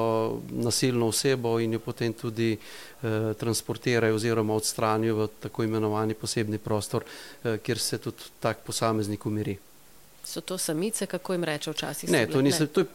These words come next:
Speaker 1: dejansko imenujemo ga posebni prostor za izločitev, eh, kjer je dejansko namen ta, da, da se v tem
Speaker 2: Mhm.
Speaker 1: prostoru umiri. To ni nastanitveni prostor, kjer bi nekdo živel, ampak dejansko, dokler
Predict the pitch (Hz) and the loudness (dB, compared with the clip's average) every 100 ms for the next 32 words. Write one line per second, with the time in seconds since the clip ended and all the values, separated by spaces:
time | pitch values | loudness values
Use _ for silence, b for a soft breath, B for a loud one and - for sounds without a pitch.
0 | - 151 156 - 143 135 147 160 139 131 | 2 4 4 4 6 8 8 8 6 6
1 | 127 127 123 - 123 - 143 131 123 127 | 6 6 4 2 0 2 2 2 0 2
2 | 117 110 156 127 127 113 113 - 160 156 | 2 2 0 2 2 2 0 0 0 4
3 | 135 117 B B B B 123 117 113 113 | 4 2 B B B B 2 4 4 2
4 | 139 127 120 117 120 123 - 127 123 117 | 2 2 2 2 4 2 2 -4 0 2
5 | 123 123 113 123 117 117 113 110 113 113 | 4 4 4 4 4 4 4 4 2 2
6 | 113 - 117 110 110 - 110 - - 120 | 0 2 2 2 2 0 -2 -2 -4 0
7 | 110 110 110 107 107 139 123 113 - 117 | 0 2 0 0 2 4 4 2 2 2
8 | 117 107 113 113 B B B - 117 107 | 2 2 2 2 B B B 2 4 4
9 | 135 107 131 117 117 117 120 110 113 127 | 0 2 0 2 2 2 0 0 2 4
10 | 143 139 B B 123 120 117 120 123 120 | 4 2 B B -2 0 0 0 2 0
11 | 131 117 - 131 | -2 -2 0 2